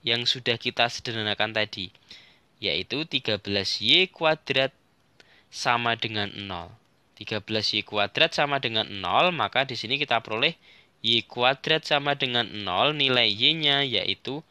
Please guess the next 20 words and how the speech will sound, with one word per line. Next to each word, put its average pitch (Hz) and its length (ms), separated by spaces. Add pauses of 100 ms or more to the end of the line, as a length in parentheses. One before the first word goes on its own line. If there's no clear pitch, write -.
(380)
nol. 120 480 (480)
Kita 120 320
masukkan 135 400
nilai 160 240
Y-nya 131 500
nol 113 380
ke 151 180 (220)
nilai 143 480
X 131 160 (720)
pada 113 240
garis. 110 480 (100)
X - 300
sama 135 180
dengan 110 460 (560)
minus 135 480
dua 110 320
Y 143 480 (160)
minus 156 480
dua 131 260
belas 120 560